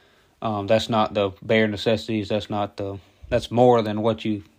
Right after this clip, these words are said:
need kinda for your first time to go. So I wanna try to find a list of things that, um, would need to be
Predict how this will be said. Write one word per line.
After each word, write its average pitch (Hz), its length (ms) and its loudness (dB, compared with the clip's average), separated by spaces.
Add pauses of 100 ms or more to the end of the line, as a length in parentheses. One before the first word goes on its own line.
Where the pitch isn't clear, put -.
(120)
need 107 400 2
kinda 107 240 -2
for 107 160 -4
your 101 100 -4
first 104 300 -4
time 104 220 -6
to 98 60 -10
go. 104 300 -4
So 95 300 -8 (580)
I 120 60 -4
wanna 127 180 0
try 123 160 4
to 117 80 2
find 120 260 2
a 110 40 2
list 117 420 2
of 107 220 -2
things 113 460 -4
that, 104 220 -4 (920)
um, 98 580 -8
would 110 160 -4
need 123 220 0
to 120 40 0
be 113 600 0